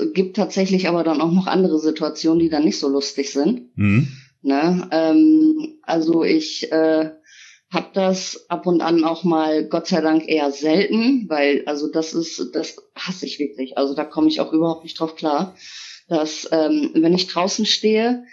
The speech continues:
Speaker 1: ähm, kriege ich mit mal, also wenn's dunkel ist, auch komischerweise nur, ne? Aber dann kriege ich auf mal, wenn ich mit dem Rücken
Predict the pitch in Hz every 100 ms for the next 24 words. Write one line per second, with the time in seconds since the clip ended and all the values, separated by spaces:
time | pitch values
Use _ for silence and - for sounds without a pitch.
0 | - - _ _ - 120 175 165 165 160
1 | - _ _ - - 202 233 202 170 170
2 | 165 180 226 269 311 302 _ _ _ _
3 | _ - 160 165 - _ _ 170 180 208
4 | - 226 226 170 - - - 123 123 -
5 | 151 135 127 123 127 127 123 123 123 123
6 | 139 202 190 156 160 156 - 196 196 170
7 | 170 170 175 190 165 180 180 156 160 160
8 | 196 - 262 320 311